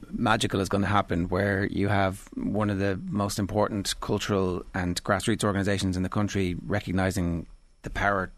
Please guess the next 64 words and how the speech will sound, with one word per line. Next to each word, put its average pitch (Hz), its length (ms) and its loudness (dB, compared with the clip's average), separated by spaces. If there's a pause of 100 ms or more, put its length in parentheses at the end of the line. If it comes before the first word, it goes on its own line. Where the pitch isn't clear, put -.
(120)
to 95 120 -8
be 95 380 -2
an 92 100 -6
agent 92 300 -2
of 85 80 -8
change. 98 520 -2 (400)
Um, 98 280 4
I, 127 200 4
I 127 60 4
do 151 160 4
wanna 139 160 6
briefly, 107 800 2
uh, 87 40 2
ask 92 460 2
you 95 60 2
to 90 40 0
put 104 140 2
on 101 120 6
your 98 220 2
hurling 104 260 4
and 92 100 2
football 104 280 4
hats 92 220 2
at 98 60 -2
the 95 60 0
moment. 101 280 4 (340)
Do 131 80 4
you 135 60 8
consider 185 260 6
yourself 180 240 6
a 151 40 2
hurler 190 240 6
or 175 80 8
a 139 40 4
footballer 139 380 6
now, 110 220 6
considering 120 500 6
the 107 400 6
late 110 320 4
flowering 113 460 6
of 101 100 2
your 110 140 6
career 113 320 6
as 104 100 4
a 104 40 2
club 113 240 4
hurler 110 440 6
is, 98 340 4
um, 101 420 6
what 104 200 6
a 101 40 8
lot 123 160 6
of 120 60 2
people 98 200 2
would 101 80 4
know 120 140 6
you 123 100 6
as 87 360 2
for 98 120 2
the 95 60 6
last 87 160 6
couple 90 200 0
of 92 40 4
years? 85 340 2